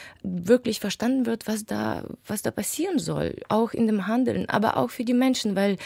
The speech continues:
es ist natürlich nicht kleiner zu reden und darf auch nicht kleiner geredet werden, die Solidarität, die enorme Solidarität der Menschen in Deutschland, die wir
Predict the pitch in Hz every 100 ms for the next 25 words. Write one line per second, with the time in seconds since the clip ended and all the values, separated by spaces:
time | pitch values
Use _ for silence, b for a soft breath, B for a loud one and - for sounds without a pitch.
0 | B B B B B _ 226 208 226 226
1 | 233 - 254 254 247 - - b b b
2 | _ - 214 247 247 - 196 196 233 233
3 | 240 226 220 220 214 214 - 208 185 -
4 | - 180 175 208 - 196 196 - 170 180
5 | 190 - 196 185 - 185 208 226 190 180
6 | 185 180 185 185 - - 220 220 - 185
7 | 196 240 240 233 208 196 196 185 202 196
8 | 190 190 190 202 180 180 180 233 - 233
9 | 226 208 202 190 190 180